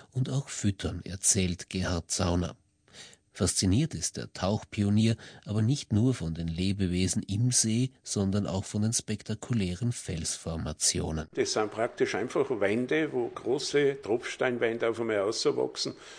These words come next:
Speaker 2: und bis in Tiefen auf fünfzig, sechzig Meter gehen. Wie sie dorthin kommen, weiß kein Mensch. Denn man sagt, unter Wasser können keine Tropfsteine entstehen.
Speaker 1: Gebildet haben sich die Seen des Salzkammergutes durch Vertiefungen,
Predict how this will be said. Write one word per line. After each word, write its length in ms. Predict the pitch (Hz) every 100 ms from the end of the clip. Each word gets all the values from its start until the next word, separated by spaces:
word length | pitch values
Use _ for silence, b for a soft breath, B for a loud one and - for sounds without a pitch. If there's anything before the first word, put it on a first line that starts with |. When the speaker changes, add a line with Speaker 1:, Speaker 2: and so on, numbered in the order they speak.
| B B
Speaker 2:
und 180 | 113
bis 220 | 127 127 -
in 180 | 117
Tiefen 340 | 113 127 131 131
auf 160 | 117
fünfzig, 520 | - 120 117 - 117 -
sechzig 440 | 107 - - -
Meter 300 | 104 101 110
gehen. 320 | 107 120 127 B B B B
Wie 260 | 101 107 147
sie 160 | 147
dorthin 540 | 135 120 107 - 139 135
kommen, 340 | 143 127 117
weiß 240 | 107 107
kein 300 | - 107 95
Mensch. 400 | 98 110 139 - - B B B
Denn 160 | 107 104 - - -
man 240 | 104 104
sagt, 320 | 104 113 -
unter 300 | 117 110 110
Wasser 260 | 98 104 135
können 320 | - 113 104
keine 260 | 98 101 101
Tropfsteine 600 | - 101 - 110 101 92
entstehen. 640 | 85 - - 110 151 151
Speaker 1:
Gebildet 680 | 101 87 104 156 151 80 -
haben 260 | 87 98
sich 200 | 98 107
die 120 | - 104
Seen 340 | - 98 123
des 240 | 107 76
Salzkammergutes 1040 | - 92 98 - 104 104 101 110 113 123 -
durch 200 | 123 113
Vertiefungen, 920 | - 131 - - 107 - 95 98 92